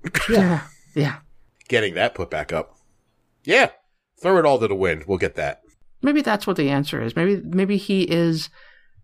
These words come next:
Speaker 2: maybe the other judges are not as partisan and not as willing to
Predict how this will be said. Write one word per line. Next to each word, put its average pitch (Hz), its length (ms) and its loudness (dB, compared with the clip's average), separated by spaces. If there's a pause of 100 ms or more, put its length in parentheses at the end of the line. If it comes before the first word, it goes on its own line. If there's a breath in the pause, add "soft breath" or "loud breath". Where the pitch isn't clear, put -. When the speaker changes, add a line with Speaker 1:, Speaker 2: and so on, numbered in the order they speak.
(140)
Speaker 2:
maybe 190 160 0
the 190 120 0
other 175 160 2
judges 156 600 0
are 156 180 0
not 151 340 0
as 147 220 -2
partisan 143 500 -4
and 135 140 0
not 147 160 0
as 139 180 -2
willing 147 380 0
to 127 440 -2